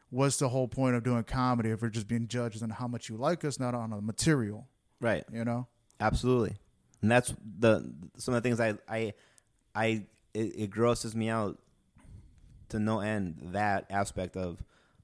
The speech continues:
Speaker 2: um, then it's feeling like the, it's like an improv cl-, uh, class type of thing, you know? It's like,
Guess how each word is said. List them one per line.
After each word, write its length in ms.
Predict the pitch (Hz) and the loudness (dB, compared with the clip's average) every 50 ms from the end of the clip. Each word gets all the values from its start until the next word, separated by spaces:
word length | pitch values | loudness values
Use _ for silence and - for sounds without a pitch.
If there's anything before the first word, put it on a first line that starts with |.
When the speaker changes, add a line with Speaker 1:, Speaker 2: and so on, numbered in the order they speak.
| _ | _
Speaker 2:
um, 360 | - 85 85 85 85 87 82 - - | -8 -6 -6 -6 -6 -8 -10 -12 -10
then 260 | 104 104 120 135 139 | -4 -2 0 0 0
it's 120 | 131 120 - | 0 -2 -4
feeling 320 | - 123 117 110 104 101 | -4 -4 -4 -4 -4 -4
like 420 | 101 92 87 87 85 _ _ - - - 78 87 | -4 -4 -6 -6 -8 _ _ -20 -20 -20 -16 -14
the, 100 | 92 87 - _ - | -14 -14 -14 _ -14
it's 160 | 110 98 - | -12 -10 -10
like 140 | 95 82 - | -10 -10 -10
an 80 | 87 | -10
improv 500 | - 104 110 120 - 107 95 85 80 82 85 90 - - - - _ _ _ _ _ _ - | -6 -4 -4 -2 -2 -2 -2 -2 -4 -6 -8 -12 -14 -14 -16 -20 _ _ _ _ _ _ -14
cl-, 140 | - - - - | -14 -14 -12 -10
uh, 240 | 98 95 85 78 71 | -8 -6 -6 -6 -8
class 560 | - - 104 90 78 62 65 - - - - - _ _ _ _ _ _ _ _ _ | -8 -8 -6 -6 -6 -8 -10 -14 -16 -16 -18 -20 _ _ _ _ _ _ _ _ _
type 220 | - 95 87 - - | -10 -10 -8 -8 -10
of 80 | 82 | -10
thing, 260 | - - 85 78 69 - | -10 -10 -10 -10 -10 -10
you 140 | - 80 95 | -10 -8 -6
know? 220 | 95 92 95 101 | -6 -6 -6 -6
It's 160 | 98 - - | -8 -8 -10
like, 200 | 95 85 76 71 | -10 -10 -10 -12